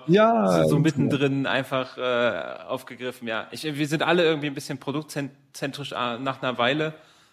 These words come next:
Speaker 2: Ähm, als,
Speaker 1: Mhm.
Speaker 2: deswegen ist es auch manchmal gut, sich jemand von außen dazu zu holen, der erstmal so mit der Vogelperspektive raufguckt und dann sieht, was, was eigentlich so generell unklar ist, ne? Das ist ja auch der Hintergrund vom Mama-Test, über den wir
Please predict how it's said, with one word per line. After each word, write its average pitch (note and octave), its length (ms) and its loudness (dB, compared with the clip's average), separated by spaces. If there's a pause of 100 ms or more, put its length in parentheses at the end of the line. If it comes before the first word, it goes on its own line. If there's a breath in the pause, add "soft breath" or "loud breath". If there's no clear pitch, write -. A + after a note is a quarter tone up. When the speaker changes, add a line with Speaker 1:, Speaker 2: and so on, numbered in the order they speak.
(120 loud breath)
Speaker 2:
Ähm, C3 280 0
als, - 480 -6 (160)
Speaker 1:
Mhm. G#2+ 160 6
Speaker 2:
deswegen E3+ 280 4
ist D#3+ 60 2
es E3 60 -4
auch D#3 40 4
manchmal D3+ 280 0
gut, D3 160 -4
sich C3+ 100 -4
jemand C3 200 -2
von C3 120 -4
außen C3 320 2
dazu B2+ 240 0
zu A#2+ 200 -8
holen, B2+ 160 2
der B2+ 100 4
erstmal A#2+ 500 2
so B2+ 60 -6
mit B2 160 -4
der B2 80 2
Vogelperspektive B2+ 680 -2
raufguckt B2+ 600 0 (240 loud breath)
und A#2+ 160 0
dann A#2+ 180 6
sieht, C#3 380 -2
was, A#2+ 180 -4
was A#2+ 120 -4
eigentlich C3 200 4
so C3 80 2
generell A#2+ 380 4
unklar A2 340 -2
ist, D#2 140 -6
ne? G2+ 60 -4
Das G#2 120 -8
ist A2 120 -10
ja A#2 60 0
auch A2 60 0
der A#2 100 2
Hintergrund A#2 380 2
vom A2 140 0
Mama-Test, A2+ 580 0
über G#2 160 -2
den G#2 160 -4
wir G#2 220 -2